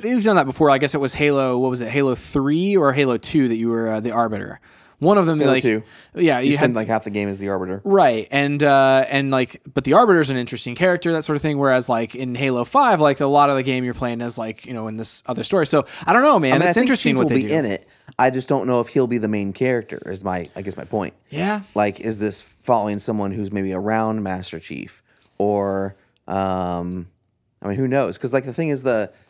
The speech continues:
Speaker 2: the Master Chief in the games does not talk a lot. Uh, and it
Speaker 1: It's
Speaker 2: kinda
Speaker 1: true.
Speaker 2: le-, like, l-, lets you, um, kind of experience the game and put yourself in his shoes.
Speaker 1: Mm-hmm.
Speaker 2: And so it'll be interesting to see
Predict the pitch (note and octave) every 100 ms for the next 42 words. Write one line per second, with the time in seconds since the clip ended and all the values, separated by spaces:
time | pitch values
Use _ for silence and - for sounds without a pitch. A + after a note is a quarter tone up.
0 | _ - C#3 F3+ E3+ D#3 - G#2 G#2+ F3
1 | C#3+ A2 G#2+ C#3 B2+ A2+ G#2 - - -
2 | _ _ _ _ _ _ - G#2+ G2+ G2+
3 | C3+ C3 C#3+ A#2 - A#2 G#2 - G2+ -
4 | A2+ A#2 A#2+ A2 G#2 G2 G2 _ _ _
5 | - G#2 G2+ F#2+ F#2 F2+ F#2 - _ _
6 | - A2 G2+ - - A2+ G#2+ G#2 G2 -
7 | - F#2+ F2+ G2+ G2+ G2 G2 F#2+ F#2 D2
8 | F#2 - C2 E2+ - G2 F#2 E2 F2 -
9 | - A2+ F2 - - B2+ A2+ A#2 A2 -
10 | - G#2 - G#2 G2 G2+ F#2 C3+ B2 A#2+
11 | G#2+ - B2+ A2+ G2+ G2+